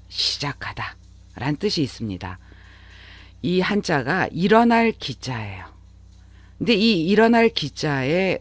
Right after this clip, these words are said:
우리나라에서 이 한자어의 뜻이 이렇게나 많이 있습니다. 자, 어디 볼까요?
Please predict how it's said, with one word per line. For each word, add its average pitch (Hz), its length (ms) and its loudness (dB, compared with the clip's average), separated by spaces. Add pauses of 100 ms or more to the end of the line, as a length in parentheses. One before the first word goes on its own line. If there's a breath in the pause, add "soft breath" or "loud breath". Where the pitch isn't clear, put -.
우리나라에서 113 1700 -6 (380 soft breath)
이 156 180 0
한자어의 147 880 -4
뜻이 165 500 -2 (320 soft breath)
이렇게나 131 800 -2
많이 240 360 4
있습니다. 135 600 -4 (1400 soft breath)
자, 147 400 2
어디 139 140 -2
볼까요? 139 440 -2